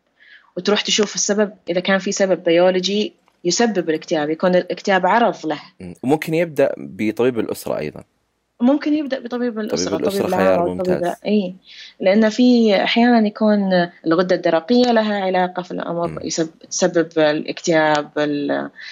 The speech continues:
Speaker 1: اللخبطة في الهرمونات فيها، أحيانا، آه، لخبطة الهرمونات حقت الأستروجين والأشياء ذي، أحيانا الحمل و-،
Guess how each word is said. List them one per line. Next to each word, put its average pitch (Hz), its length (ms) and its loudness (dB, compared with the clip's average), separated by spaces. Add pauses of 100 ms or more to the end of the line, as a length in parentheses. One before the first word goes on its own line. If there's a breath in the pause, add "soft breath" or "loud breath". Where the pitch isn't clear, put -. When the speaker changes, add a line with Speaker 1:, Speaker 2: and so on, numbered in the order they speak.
(360 loud breath)
Speaker 1:
اللخبطة 156 480 0
في 151 100 -6
الهرمونات 147 600 2
فيها، 143 440 0
أحيانا، 160 840 2 (500 loud breath)
آه، 143 180 2
لخبطة 160 480 0
الهرمونات 151 500 0
حقت 147 400 -4
الأستروجين 147 1080 2
والأشياء 147 460 2
ذي، 147 360 2 (100)
أحيانا 190 400 2
الحمل 175 540 2
و-، 156 120 -2